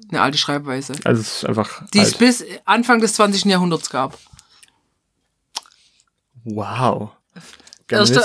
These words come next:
Speaker 2: lustig.
Speaker 1: erster Fun Fact. Ich bin heute, also Informationen sind heute mein Ding. <laughs> Einfach nur generell Informationen.
Speaker 2: <laughs> Das ist doch schön. Gut.
Speaker 1: Ja, genau. Ähm, Taverne im tiefen Tal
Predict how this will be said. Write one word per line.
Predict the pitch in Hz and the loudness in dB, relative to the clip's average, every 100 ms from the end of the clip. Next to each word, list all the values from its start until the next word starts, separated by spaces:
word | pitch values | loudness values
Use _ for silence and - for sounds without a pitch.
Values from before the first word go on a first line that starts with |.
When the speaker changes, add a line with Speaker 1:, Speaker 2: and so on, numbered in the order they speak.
| 226 | 4
Speaker 2:
lustig. | |
Speaker 1:
erster | 233 277 | 4 2
Fun | 285 285 | 2 2
Fact. | 277 202 - | 2 -2 -2
Ich | - 185 | -10 -8
bin | - 220 214 | -4 -2 0
heute, | 214 165 | 0 2
also | 190 202 | 0 0
Informationen | 185 202 214 196 185 233 247 262 | -4 -4 -2 -2 -2 0 0 0
sind | 262 247 | 0 2
heute | 247 | 2
mein | 226 220 | 0 -2
Ding. | 214 220 - _ - - - - | -2 -2 -4 _ -20 -20 -20 -18
<laughs> | - - - - - 233 | -12 -10 -10 -8 -6 -2
Einfach | 240 - 262 | -2 2 2
nur | 214 208 | 2 4
generell | 208 185 196 | 2 4 2
Informationen. | 196 175 170 185 208 175 - - 220 233 240 - | 0 -2 0 0 0 -2 -4 0 2 2 -2 -4
Speaker 2:
<laughs> | 196 - | -10 -6
Das | - | -4
ist | 262 147 | -2 -4
doch | |
schön. | - 131 113 - - - - - | -4 -4 -4 -8 -14 -14 -14 -10
Gut. | - 135 | -6 -2
Speaker 1:
Ja, | 226 220 185 147 _ _ - | 2 2 2 -2 _ _ -2
genau. | 262 226 202 156 151 - _ - | 2 4 4 2 -2 -16 _ 0
Ähm, | 208 208 208 | 2 2 2
Taverne | 247 226 277 | 2 4 4
im | 269 | 2
tiefen | 247 240 214 | 2 0 0
Tal | 220 220 254 - | 4 4 4 0